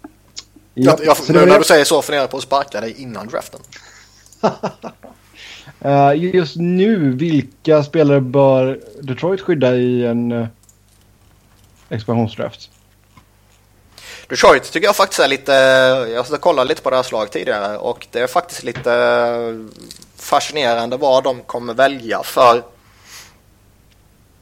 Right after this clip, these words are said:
Speaker 1: det finns ju en risk att de tappar, eh, någon vettig spelare.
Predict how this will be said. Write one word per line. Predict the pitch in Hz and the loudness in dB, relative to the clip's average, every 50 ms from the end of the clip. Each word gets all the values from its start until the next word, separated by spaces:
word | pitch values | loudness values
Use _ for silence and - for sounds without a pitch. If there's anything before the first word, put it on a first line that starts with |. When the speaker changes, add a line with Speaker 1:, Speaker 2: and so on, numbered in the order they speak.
| _ _ _ _ _ _ _ _ - _ _ _ _ _ _ _ _ _ _ _ | _ _ _ _ _ _ _ _ -20 _ _ _ _ _ _ _ _ _ _ _
Speaker 1:
det | - 131 127 | -14 -12 -6
finns | - 156 147 139 - 151 | -4 -4 -4 -4 -4 -4
ju | |
en | 139 139 143 | -4 -2 -2
risk | 143 151 156 170 - - - - - - - | -2 -2 -2 -2 -4 -6 -6 -8 -10 -12 -2
att | - 143 151 - - - - | 0 0 0 0 -6 -16 -18
de | - 156 165 151 127 120 117 117 120 117 - _ _ _ _ _ _ _ _ _ _ _ _ _ _ _ _ _ _ _ _ | -2 4 4 6 6 4 2 -4 -10 -12 -16 _ _ _ _ _ _ _ _ _ _ _ _ _ _ _ _ _ _ _ _
tappar, | - - 139 - - - - 117 113 110 107 110 110 113 - - - _ _ _ - _ | -2 0 0 0 -2 -4 -2 0 0 0 -2 -4 -6 -10 -12 -14 -20 _ _ _ -20 _
eh, | - - 113 113 113 110 113 113 117 107 110 | -12 -8 -6 -6 -6 -4 -4 -4 -6 -6 -8
någon | 117 123 131 123 113 110 110 113 | -8 -6 -4 -4 -4 -4 -6 -6
vettig | 123 135 - - 110 113 113 120 | -6 -6 -6 -10 -12 -12 -12 -10
spelare. | - - 175 139 113 98 - - | -8 -6 -6 -4 -4 -6 -8 -12